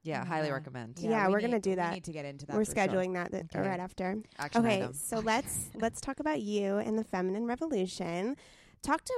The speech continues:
Speaker 3: us about the genesis of the feminine revolution. Why did you feel compelled to write a book on this particular subject?
Speaker 1: So about five years ago, I started feeling,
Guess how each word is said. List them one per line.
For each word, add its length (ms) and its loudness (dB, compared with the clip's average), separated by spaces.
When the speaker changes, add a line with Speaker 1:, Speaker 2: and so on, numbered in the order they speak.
Speaker 3:
us 160 2
about 220 2
the 100 2
genesis 520 0
of 80 -2
the 100 -2
feminine 300 -2
revolution. 560 -4
Why 200 -2
did 180 -6
you 140 0
feel 380 -2
compelled 720 -4
to 160 0
write 240 -4
a 40 -6
book 220 -8
on 120 -6
this 120 -8
particular 520 -10
subject? 540 -14
Speaker 1:
So 380 0
about 300 2
five 240 -2
years 240 -2
ago, 160 -2
I 80 2
started 420 -2
feeling, 880 -4